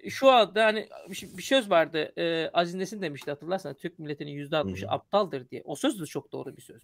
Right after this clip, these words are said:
Speaker 1: mesela. Yani Türk milleti yüzde altmışı aptal mı? Evet, evet. Yani <laughs> bu kesinlikle böyle. Ama "Türk milleti zekidir" sözü de doğrudur. Ama sen bir milleti nasıl eğitirsen bir milleti,
Speaker 2: Heh.
Speaker 1: bir milleti değiştirmek için iki ya da üç kuşak yeter.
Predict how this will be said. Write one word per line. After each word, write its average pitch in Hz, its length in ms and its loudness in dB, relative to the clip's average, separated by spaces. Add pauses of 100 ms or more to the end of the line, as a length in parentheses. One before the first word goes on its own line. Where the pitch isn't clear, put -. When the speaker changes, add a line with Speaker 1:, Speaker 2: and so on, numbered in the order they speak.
Speaker 1:
mesela. - 280 -20
Yani 143 240 0
Türk 185 180 -4
milleti 160 200 -6
yüzde 147 220 -4
altmışı 156 320 -2
aptal 320 300 -4
mı? - 100 -6
Evet, 208 280 -2 (120)
evet. 190 280 -6
Yani 165 300 0 (400)
<laughs> 170 380 8
bu 170 100 -6
kesinlikle 180 680 2
böyle. 135 260 2
Ama 214 300 6 (260)
"Türk 202 180 -4
milleti 208 220 0
zekidir" 202 380 0
sözü 180 260 -2
de 190 120 -2
doğrudur. - 460 -8 (260)
Ama 208 180 6
sen 226 260 10
bir 233 80 2
milleti 208 360 2
nasıl 202 220 4
eğitirsen 180 560 2
bir 180 80 -2
milleti, 180 380 -2
Speaker 2:
Heh. 120 80 -6 (320)
Speaker 1:
bir 240 280 8
milleti 196 380 6
değiştirmek 202 400 4
için - 120 -6
iki 208 240 0
ya 226 80 8
da 214 60 6
üç - 180 -4
kuşak - 360 0
yeter. 208 240 6